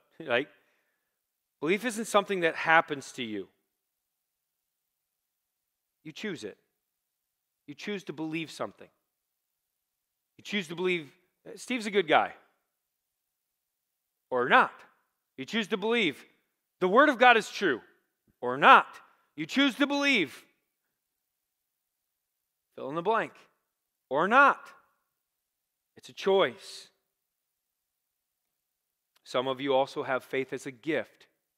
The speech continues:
When you were saved, God gave you a gift, spiritual gift of faith.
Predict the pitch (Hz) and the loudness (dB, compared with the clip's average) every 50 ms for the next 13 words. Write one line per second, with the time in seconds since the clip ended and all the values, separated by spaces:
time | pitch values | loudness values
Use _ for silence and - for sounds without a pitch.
0 | _ _ _ _ _ _ _ _ _ 113 113 113 120 120 120 120 113 - - - | _ _ _ _ _ _ _ _ _ -18 -14 -12 -10 -8 -8 -10 -10 -12 -16 -12
1 | - - 120 120 131 151 180 185 - - - _ _ _ _ _ _ _ _ _ | -4 -2 0 0 0 -2 -2 -6 -10 -18 -20 _ _ _ _ _ _ _ _ _
2 | _ 110 110 113 117 107 110 127 127 135 139 139 131 143 156 160 175 180 151 131 | _ -10 -10 -10 -10 _ -4 0 0 0 0 -2 -4 -4 -4 -2 -2 -4 -6 -4
3 | 131 120 117 - - - _ - _ _ _ _ _ _ _ _ _ _ _ - | -2 -2 -2 -2 -4 -10 _ -20 _ _ _ _ _ _ _ _ _ _ _ -20
4 | - - 123 127 - - 165 151 117 117 120 135 - - - 165 151 - - - | -10 -6 -6 -6 -6 -6 -10 -8 -4 -4 -4 -4 -6 -12 -16 -16 -16 -10 -4 -2
5 | 208 226 165 123 - - - | 0 0 -2 -2 -6 -16 -20